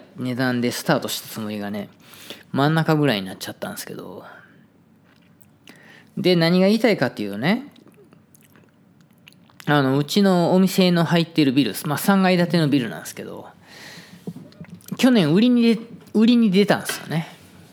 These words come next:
で、新しいオーナーになって、ミッシェルっていう新しいオーナーになったんすけど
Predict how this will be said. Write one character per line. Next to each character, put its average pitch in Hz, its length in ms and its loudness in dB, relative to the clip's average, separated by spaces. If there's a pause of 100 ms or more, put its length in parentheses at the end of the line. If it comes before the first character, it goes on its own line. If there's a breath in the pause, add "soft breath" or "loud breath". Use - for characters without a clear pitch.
(560 loud breath)
で、 - 80 2
新 196 260 4
し 175 180 -2
い 120 40 2
オ 127 140 2
ー - 20 0
ナ 123 340 2
ー 117 40 2
に 113 160 0
な 90 80 -6
っ - 40 -20
て、 - 320 -8 (400)
ミ 156 120 0
ッ 175 60 6
シ - 220 0
ェ 107 40 0
ル 95 80 -6
っ - 40 -10
て - 200 -14
い - 140 -6
う - 260 -12 (540 loud breath)
新 123 320 -2
し - 140 -8
い 110 60 -2
オ 104 120 -4
ー - 20 -6
ナ 107 100 -6
ー 107 40 -6
に 104 100 -6
な 98 80 -12
っ - 80 -20
た 113 120 -6
ん 104 60 -14
す - 80 -18
け - 120 -14
ど - 220 -16